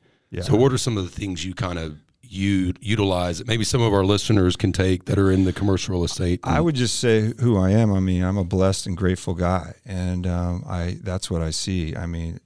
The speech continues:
Speaker 1: you know, one of the things I learned is just kinda keep, keep some sort of balance in your life, uh, between family, friends. And a big part of me is, you know, kinda sports, athlete, athletic things. And, um,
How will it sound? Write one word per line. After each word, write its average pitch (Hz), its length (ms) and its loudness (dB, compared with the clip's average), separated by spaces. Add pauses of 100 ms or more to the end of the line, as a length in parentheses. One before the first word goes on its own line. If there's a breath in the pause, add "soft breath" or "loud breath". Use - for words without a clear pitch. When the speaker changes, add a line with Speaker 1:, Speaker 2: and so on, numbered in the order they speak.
Speaker 1:
you 95 120 -6
know, 85 220 0
one 95 200 -4
of 87 80 -2
the 85 60 -10
things 85 240 -4
I 87 140 2
learned 85 340 -2
is 87 160 -4
just - 320 -4
kinda 90 260 4
keep, 92 380 -4 (320)
keep 110 200 -6
some 98 220 6
sort 98 220 4
of 87 60 0
balance 92 380 4
in 113 60 2
your 107 140 4
life, 107 480 2 (520 soft breath)
uh, 92 140 2
between 85 320 -2
family, 90 440 2
friends. 92 600 2 (340 soft breath)
And 85 220 0
a 82 60 2
big 87 180 4
part 92 220 4
of 87 80 2
me 90 200 2
is, - 460 -4
you 87 80 -2
know, 82 240 -4
kinda 90 220 -2
sports, 98 500 0
athlete, 90 440 -2 (120)
athletic 87 460 -2
things. 82 360 0
And, 82 280 0
um, 82 260 0